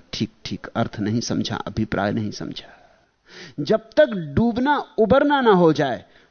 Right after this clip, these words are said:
तब तक समझना परमात्मा से तुम्हारी पहचान नहीं हुई। उनको ए साहिरा मिलती नहीं मंजिल अपनी,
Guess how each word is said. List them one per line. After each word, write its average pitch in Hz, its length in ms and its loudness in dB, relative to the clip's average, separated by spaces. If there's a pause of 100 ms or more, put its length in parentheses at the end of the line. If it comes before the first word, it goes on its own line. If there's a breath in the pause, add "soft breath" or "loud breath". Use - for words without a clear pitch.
तब 156 180 -2
तक 190 120 2
समझना 147 400 4
परमात्मा 123 520 2
से - 160 -8
तुम्हारी 131 240 0
पहचान 123 420 -2
नहीं 156 220 0
हुई। 123 180 -6 (520 soft breath)
उनको 196 420 4 (100)
ए 196 160 6
साहिरा 151 580 0
मिलती 131 440 -2
नहीं 131 240 0
मंजिल 110 440 -2
अपनी, 120 420 -4